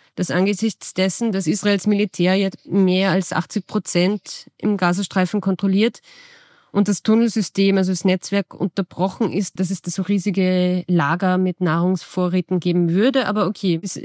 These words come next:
bleibt einmal unbenommen. Was ich aus Gaza höre im Moment, ist, dass jetzt viel geplündert wird wie nie zuvor. Und das deckt sich auch mit den Aussagen der Hilfsorganisationen, die sagen, je größer die Verknappung,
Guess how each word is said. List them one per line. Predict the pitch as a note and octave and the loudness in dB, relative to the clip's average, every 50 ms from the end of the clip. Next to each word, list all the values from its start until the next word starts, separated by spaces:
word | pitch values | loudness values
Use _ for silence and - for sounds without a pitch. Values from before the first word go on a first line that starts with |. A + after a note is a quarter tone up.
| - - | -8 -2
bleibt | - F#3+ F3 - | -2 -2 -2 0
einmal | G3+ G#3 G3 G3 F3+ - _ _ _ _ _ - - _ | -2 0 0 0 -2 -4 _ _ _ _ _ -20 -16 _
unbenommen. | - G#3+ G#3 G3+ G#3 G#3 F#3+ F#3 G#3+ A3 A#3 G#3 G3+ | 0 0 2 2 4 2 2 2 2 0 0 0 -2
Was | A3+ G3+ - - | -2 -4 -4 -2
ich | - A#3+ - C#4 | -4 -2 2 2
aus | C#4 - - | 0 0 2
Gaza | - F#3+ F#3+ G#3 F#3+ G#3+ F#3+ | 0 0 0 2 0 0 0
höre | D#3 D#3 E3+ F3 F3 F3 F3 F3+ F3 | 0 2 2 2 2 2 0 0 0
im | D3 F3 | 0 0
Moment, | E3+ E3 E3 E3 F3 G#3 B3+ B3 - | 0 2 2 2 0 0 -2 -2 -4
ist, | - G#3+ G#3+ - - G3 | -4 -4 -4 -4 -4 -6
dass | F#3 - | -4 0
jetzt | G3+ F#3+ F3 - - - - D#3+ | -2 -2 -2 -2 -10 -12 -12 -8
viel | - - A3 A3+ | 0 0 0 2
geplündert | - A#3 - - - F#3 F#3+ G3+ G#3+ A#3 G#3 - | 2 -2 -2 0 2 2 2 4 2 0 -2 -2
wird | F#3+ G#3+ G#3 F3 | -2 -4 -2 0
wie | F#3 G3 F#3 | 2 2 4
nie | F3+ F#3 F#3+ | 4 4 2
zuvor. | - - F#3 - - - D3 C#3+ C#3 C3+ C3+ A#2 _ _ _ _ _ _ _ _ _ - - - - - - - - - _ _ | 0 -4 -8 -8 -6 -6 -4 -2 -2 -2 -4 -6 _ _ _ _ _ _ _ _ _ -20 -20 -20 -20 -20 -20 -20 -20 -20 _ _
Und | - - G3 G3 G3 F3 - - - G3+ | -6 -2 0 2 2 0 -2 -6 -6 -4
das | F#3 - | -4 -2
deckt | - F#3+ F3+ - - | -2 -2 -4 -4 -2
sich | - G#3+ F3 F#3+ | -2 0 2 2
auch | G3 | 2
mit | G3+ G3+ F#3+ - | 2 0 0 0
den | G3+ F#3+ | -2 -2
Aussagen | - D3+ E3+ F#3+ F3+ - - G3 F#3+ F#3+ F#3+ F#3+ F3+ - _ _ _ _ _ _ _ _ _ _ _ _ _ _ _ _ _ _ - | 0 0 0 0 -2 -2 0 0 0 2 0 -2 -2 -6 _ _ _ _ _ _ _ _ _ _ _ _ _ _ _ _ _ _ -2
der | F#3 F3 F3+ F3+ | -2 2 4 4
Hilfsorganisationen, | F3+ F3+ G3 F#3 - A3+ G#3+ G3 G#3 G3 G3 G3+ F#3 G3+ F#3+ - F#3+ F3+ F#3+ G3+ G#3+ G#3 G3+ G3+ | 4 4 4 2 0 0 0 2 2 2 2 0 -2 -4 -4 -2 0 0 2 2 2 2 2 2
die | G3 G3+ | 0 -2
sagen, | - - F#3+ F#3 G3 F#3+ F#3 - | 0 0 0 0 0 0 -2 -2
je | - E3+ D#3 - G#3 G3+ | -6 -8 -4 -2 -2 -2
größer | - - G3 G#3 - - A3+ | -2 0 -2 -2 0 -2 -4
die | F#3 - F#3 _ _ _ - | -4 -6 -8 _ _ _ -12
Verknappung, | F#3 - G#3 - - F#3+ F3+ F3 _ - B3 C4 D4 E4 | -6 -6 -6 -4 -2 -2 -2 -2 _ -2 0 0 0 -2